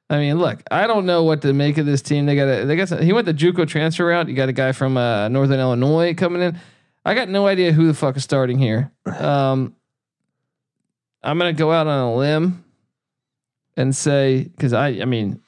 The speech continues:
Speaker 1: we're not gonna know any of these <laughs> until
Speaker 2: And it's, quite frankly, Nick Saban,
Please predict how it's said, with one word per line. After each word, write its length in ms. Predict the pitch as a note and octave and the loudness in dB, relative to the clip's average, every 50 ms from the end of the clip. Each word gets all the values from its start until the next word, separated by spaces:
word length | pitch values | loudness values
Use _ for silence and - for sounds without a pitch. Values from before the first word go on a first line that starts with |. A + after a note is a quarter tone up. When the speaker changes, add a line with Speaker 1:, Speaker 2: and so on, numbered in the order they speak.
| _ _ _ _ | _ _ _ _
Speaker 1:
we're 120 | - D3 E3 | -2 0 0
not 120 | F#3 G3+ F#3 | 0 0 0
gonna 140 | F#3+ D#3+ D#3 | 0 0 2
know 140 | D3+ C3+ F2 | 2 2 2
any 240 | G2+ C3+ D3+ D3+ | 2 2 2 2
of 100 | C3+ A2+ | 0 0
these 380 | G2 G2 F2 F2+ F2 - - - _ _ _ _ | -2 -2 -4 -4 -4 -6 -8 -14 _ _ _ _
<laughs> 200 | _ _ _ - | _ _ _ -8
until 720 | - C#3 A#2+ A#2 A2+ - C#3 - - G3 F3+ C#3+ D3 - - _ _ _ _ _ _ _ _ _ _ _ | -4 -2 -2 -2 -4 -6 -8 -4 -2 0 0 0 0 -2 -6 _ _ _ _ _ _ _ _ _ _ _
Speaker 2:
And 280 | - - C#3 C#3+ C#3+ C3 | 0 2 2 2 0 -2
it's, 440 | - D#2+ D#2+ D#2+ A#2+ A#2+ A2+ - - D3+ - - D#2+ - - E2+ G2+ | -4 -4 -2 -2 -2 -2 -2 -4 -4 -2 -2 -2 -4 -6 -6 -6 -4
quite 300 | - - E3+ F#3 E3 C#3 | -2 -2 -2 -2 -2 -2
frankly, 400 | - D3+ D3 D3 C#3 B2 A2+ A2 | -2 0 0 0 0 0 0 0
Nick 240 | A2 A2+ B2 B2+ B2+ | 2 2 0 0 -2
Saban, 600 | - - B2 A#2 A#2+ A#2 G#2+ F#2 D#2+ C2+ - | -2 0 0 2 2 2 0 -2 -2 -4 -6